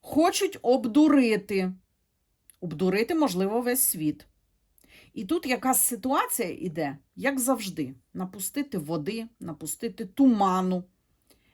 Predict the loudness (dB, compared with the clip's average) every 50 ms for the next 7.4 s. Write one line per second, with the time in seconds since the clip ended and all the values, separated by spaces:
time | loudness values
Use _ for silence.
0 | _ _ -2 0 0 2 0 -2 -6 -12 _ _ _ _ _ 0 4 4 6 6
1 | 6 4 4 2 0 0 -2 -4 -4 -6 -6 -6 -6 -4 -4 -4 -6 -8 -10 -12
2 | -16 -20 -20 _ _ _ _ _ 4 6 6 6 4 0 0 0 2 2 0 0
3 | -2 -4 -2 -2 -2 -4 -4 -4 -4 -2 -2 -2 -4 -8 _ _ _ _ -12 -10
4 | -8 -4 -4 -4 -4 -4 -6 -6 -4 -4 -2 0 0 0 -2 -2 -6 -8 -10 -10
5 | -8 -6 -6 -6 -6 -8 _ _ _ _ _ _ _ _ _ -4 -2 0 0 0
6 | -2 -6 -12 _ _ _ -4 -2 2 2 2 2 2 0 -2 -2 -2 -6 -6 -6
7 | -6 -6 -6 -8 -10 -14 -16